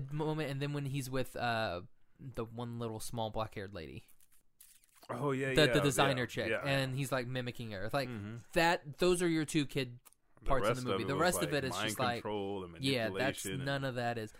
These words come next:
Speaker 1: People, she tried to kill people. I'm
Speaker 2: Yeah.
Speaker 1: like, yeah, that's not really. So I don't, I don't know. Like, same, same with Frozen. Like, Frozen one, kids movie.
Speaker 2: Mm-hmm.
Speaker 1: Frozen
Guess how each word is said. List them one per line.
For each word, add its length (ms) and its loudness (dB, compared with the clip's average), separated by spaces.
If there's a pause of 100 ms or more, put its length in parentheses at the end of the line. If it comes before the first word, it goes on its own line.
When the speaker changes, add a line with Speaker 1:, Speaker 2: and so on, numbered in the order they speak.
(220)
Speaker 1:
People, 280 -2
she 220 -4 (160)
tried 260 -4
to 140 -18
kill 220 -4
people. 380 0
I'm 80 -4
Speaker 2:
Yeah. 80 -2
Speaker 1:
like, 260 -4
yeah, 100 -12
that's 240 -14
not 240 -6
really. 480 -8 (480)
So 180 -8
I 140 2
don't, 140 -2
I 100 0
don't 120 2
know. 160 2
Like, 160 -2
same, 260 -2
same 180 -2
with 120 -2
Frozen. 220 0
Like, 120 -8
Frozen 380 -2 (100)
one, 360 -4 (360)
kids 240 -2
movie. 300 -6 (180)
Speaker 2:
Mm-hmm. 220 -8 (180)
Speaker 1:
Frozen 180 4